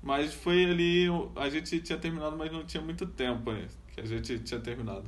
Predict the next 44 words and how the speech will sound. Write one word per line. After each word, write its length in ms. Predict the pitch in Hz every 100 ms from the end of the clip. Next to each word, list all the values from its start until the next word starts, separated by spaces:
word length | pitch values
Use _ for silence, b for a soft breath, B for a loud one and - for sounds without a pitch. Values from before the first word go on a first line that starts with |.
| -
Foi 120 | 117
mais 240 | 117 117
ou 140 | 123 123
menos 240 | 123 127 135
naquele 300 | 135 139 143
período. 420 | 139 120 104 110 B B B B B -
Então, 520 | 131 - 143 120 113 -
é, 480 | 120 123 120 120 113 110 - -
a 100 | 120
gente 240 | 123 135 -
pulou, 220 | 156 143
mas 160 | 147 143
eu 80 |
vou 120 | 139 139
contar 260 | 135 131
aqui 140 | 131 135
um 60 |
pouquinho, 560 | 127 123 123 131 143 131 - - - -
que, 580 | - 131 127 123 120 117 113 113 - - -
é, 300 | 110 113 113 113
quando 160 | 139
eu 80 | 143
tava 260 | 156 147 156
no 80 | 156
final, 480 | - 135 143 156 -
no 220 | 123 127 123
final 420 | - 127 127 135
da 120 | 143
U 120 | 139
F 160 | 135 151
R 120 | 131
J, 260 | 127 120 131
que 100 | 131
eu 40 |
não 160 | 127 143
consegui 440 | 156 - 131 123
passar 400 | 123 123 - 123
pra, 360 | - 120 110 90
no, 380 | 117 113 110 -
na 160 | 120
terceira 400 | 120 123 139 147
vez 200 | 139 135
em 60 | 135
cálculo, 560 | - 117 131 - 165